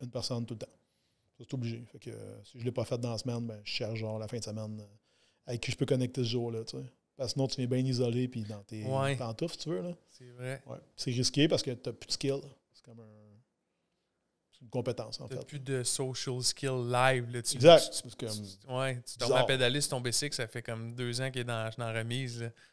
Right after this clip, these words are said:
Speaker 2: Voyons, là, il,
Speaker 1: Quick,
Speaker 2: il
Speaker 1: quick
Speaker 2: manque
Speaker 1: un
Speaker 2: d'air
Speaker 1: peu,
Speaker 2: dans mes
Speaker 1: euh,
Speaker 2: tires,
Speaker 1: ouais.
Speaker 2: et il manque un peu d'huile dans ma, sur ma chaîne. <laughs>
Speaker 1: Exact. Non, exactement.
Speaker 2: Ah,
Speaker 1: Euh,
Speaker 2: ben.
Speaker 1: faut que tu, faut que tu disciplines un peu à, à te laisser, je dirais pas un, du wiggle room, une espèce de,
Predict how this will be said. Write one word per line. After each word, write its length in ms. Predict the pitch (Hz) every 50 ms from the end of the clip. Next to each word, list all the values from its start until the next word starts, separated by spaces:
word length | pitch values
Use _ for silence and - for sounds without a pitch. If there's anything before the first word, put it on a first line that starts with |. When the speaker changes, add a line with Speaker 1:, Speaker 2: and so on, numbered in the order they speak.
| _ _
Speaker 2:
Voyons, 260 | - 127 147 156 135 120
là, 140 | 117 110 113
il, 180 | 113 113 113
Speaker 1:
Quick, 160 | 113 110 - -
Speaker 2:
il 40 | 113
Speaker 1:
quick 20 | - 123
Speaker 2:
manque 80 | 135
Speaker 1:
un 20 | 120
Speaker 2:
d'air 120 | 120 139 151
Speaker 1:
peu, 60 | 143
Speaker 2:
dans 120 | 147 139
mes 80 | 135 131
Speaker 1:
euh, 20 |
Speaker 2:
tires, 500 | 113 143 131 131 135 135 135 123 135 160 190
Speaker 1:
ouais. 380 | 202 185 160 143 135 131 131 123
Speaker 2:
et 0 | 120 127 127 - - -
il 60 | 127
manque 200 | 135 139 139 139
un 80 | 151 143
peu 140 | - 156 147
d'huile 180 | 151 160 170 170
dans 120 | 160 151
ma, 140 | 147 147 147
sur 180 | - - 151
ma 140 | 143 143 143
chaîne. 240 | - - 160 151 156
<laughs> 440 | 180 170 190 - 180 156 - 160 -
Speaker 1:
Exact. 500 | 151 - - 110 143 123 117 113 110 - - - _ -
Non, 180 | 123 117 117 120
exactement. 440 | 120 113 113 107 - 120 117 113 117 120
Speaker 2:
Ah, 120 | 135 135 127
Speaker 1:
Euh, 80 | 120
Speaker 2:
ben. 100 | 113 110
Speaker 1:
faut 60 | 117 135
que 40 | -
tu, 180 | - 143 131
faut 100 | - 156
que 60 | 135
tu 60 | 131 139
disciplines 460 | 135 - - - - 190 196 196 202
un 80 | 196 185
peu 240 | 185 185 185 185 180
à, 420 | 170 170 160 156 147 147 147 143 - - - - - - - _ _
à 80 | - 127
te 80 | - 147
laisser, 240 | 143 135 127 185 160
je 80 | 135
dirais 260 | 127 135 135 131 139
pas 340 | 131 143 196 214 190 143 127
un, 40 | 120
du 120 | 120 107 120
wiggle 400 | 131 143 135 143 139 135 135 135
room, 220 | 143 160 175 165 139
une 80 | 123
espèce 400 | 127 - - - 147 143 139 120
de, 560 | 123 123 117 117 113 113 113 113 110 110 107